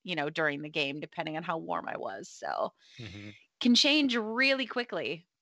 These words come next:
Speaker 1: but
Speaker 2: Yep.
Speaker 1: it's the last
Speaker 2: Yep,
Speaker 1: week,
Speaker 2: for
Speaker 1: so
Speaker 2: sure.
Speaker 1: I survived. I made it another year, and I'm sure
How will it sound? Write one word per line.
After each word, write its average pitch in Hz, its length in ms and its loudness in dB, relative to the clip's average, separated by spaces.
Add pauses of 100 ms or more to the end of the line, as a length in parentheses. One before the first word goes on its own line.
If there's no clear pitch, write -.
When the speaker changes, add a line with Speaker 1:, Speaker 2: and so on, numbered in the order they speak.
Speaker 1:
but - 260 -4 (160)
Speaker 2:
Yep. 110 180 -6 (800)
Speaker 1:
it's 214 180 -2
the 247 100 4
last 220 280 4
Speaker 2:
Yep, 202 80 -14
Speaker 1:
week, 175 240 -4
Speaker 2:
for 208 60 -12
Speaker 1:
so 185 100 -2
Speaker 2:
sure. 180 120 2
Speaker 1:
I 175 160 0
survived. 170 640 0
I 170 80 -2
made 165 260 -2
it 160 100 -8
another 165 320 -6
year, 151 340 0
and 151 100 0
I'm 160 100 -2
sure 180 420 6